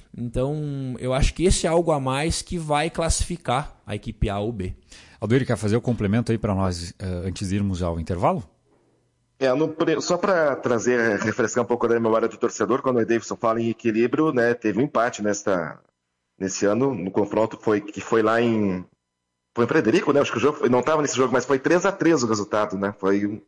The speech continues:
Speaker 1: A gente
Speaker 3: foi um
Speaker 1: empatou
Speaker 3: empate,
Speaker 1: aqui,
Speaker 3: né?
Speaker 1: a gente
Speaker 3: Não,
Speaker 1: empatou aqui em
Speaker 3: não lembro
Speaker 1: Lagoa
Speaker 3: da
Speaker 1: pelo
Speaker 3: história
Speaker 1: gauchão.
Speaker 3: do, do, do jogo agora aqui, mas foi empate, né? Foi três a três com o Guarani na fase,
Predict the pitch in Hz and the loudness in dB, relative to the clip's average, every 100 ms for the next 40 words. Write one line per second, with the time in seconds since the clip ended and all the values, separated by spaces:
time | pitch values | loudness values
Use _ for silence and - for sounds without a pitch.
0 | _ _ _ 120 117 - - 123 135 143 | _ _ _ -20 -20 -6 0 0 2 0
1 | 139 107 113 120 127 120 - 143 - 156 | 0 0 2 0 2 2 2 0 -2 0
2 | 127 151 147 156 160 151 147 139 104 110 | 4 4 4 2 4 4 4 2 0 -2
3 | 95 90 - 101 127 131 110 110 110 139 | -2 -4 -4 2 2 4 4 4 2 2
4 | 139 143 139 - - 117 156 147 135 - | 2 2 0 -4 2 2 2 0 -2 -2
5 | 101 104 104 120 135 - 127 123 120 117 | 0 0 2 2 2 2 0 2 2 4
6 | 117 120 104 107 107 101 | 2 2 2 2 0 -4